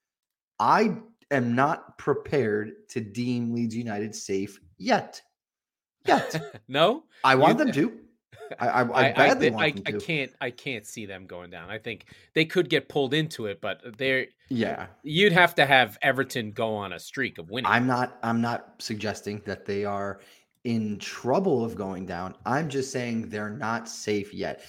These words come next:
Speaker 1: The difference and the line is, I mean, quite literally thirty-four,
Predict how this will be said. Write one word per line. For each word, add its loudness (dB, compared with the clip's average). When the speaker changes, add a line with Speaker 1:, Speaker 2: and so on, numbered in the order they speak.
Speaker 1:
The 0
difference 4
and 4
the 4
line 4
is, 0
I 0
mean, 0
quite 4
literally 4
thirty-four, -6